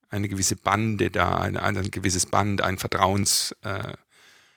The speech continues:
Platz, ja. Ich hab jetzt meine Students aktuell, haben mich mal gebeten, einen, einen ganzen Tag mit ihnen das zu machen. Und da waren wir dann auch wirklich, in Anführungszeichen, nur die Students, das ist dann ein geschützter Raum. Und, äh,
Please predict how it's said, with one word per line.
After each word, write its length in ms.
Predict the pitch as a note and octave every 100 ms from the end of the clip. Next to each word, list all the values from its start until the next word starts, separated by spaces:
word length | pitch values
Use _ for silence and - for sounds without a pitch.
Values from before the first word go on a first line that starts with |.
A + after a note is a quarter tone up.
| _ -
Platz, 520 | F#2+ F#2+ - - - -
ja. 320 | F2 F2 F2+
Ich 180 | - -
hab 180 | G2 -
jetzt 240 | F2+ - -
meine 380 | - G#2 G#2 G#2+
Students 460 | - - A2+ G#2 F#2+
aktuell, 500 | G2+ - G#2+ A2 G#2+ - - - -
haben 140 | - G2+
mich 140 | G2
mal 160 | G2+ F#2+
gebeten, 520 | F#2+ F#2+ G2 G2 G2+
einen, 460 | F#2 F#2+ F#2 F#2+ F#2+
einen 400 | F#2 F2+ F2+ F2+
ganzen 380 | F#2 F#2 G#2+ F#2
Tag 420 | G#2+ A#2 - -
mit 200 | G#2+ G2+
ihnen 280 | G#2 G2+ G2
das 200 | F#2+ -
zu 120 | -
machen. 340 | F#2+ G2 B2 - - - - _ _ _ _ _
Und 200 | G#2 F#2+
da 120 | A#2+
waren 180 | G#2+ G#2
wir 80 | G2
dann 160 | G2+ G#2
auch 180 | F#2+
wirklich, 500 | G#2 G2+ G#2 F#2 -
in 100 | G2+
Anführungszeichen, 640 | G2 G#2 A2+ F#2+ - F#2 F#2
nur 140 | F#2+
die 100 | F2+
Students, 560 | - A2 G2 F2+ F#2 -
das 120 | F#2
ist 100 | -
dann 120 | F#2+
ein 60 | F#2
geschützter 520 | F2+ A2+ - - F#2+
Raum. 420 | F2 F#2+ B2+ C#3 _ _ _ _ _ _ _ _ _ _
Und, 420 | - G2+ G2+ G2 G2
äh, 340 | G2 G2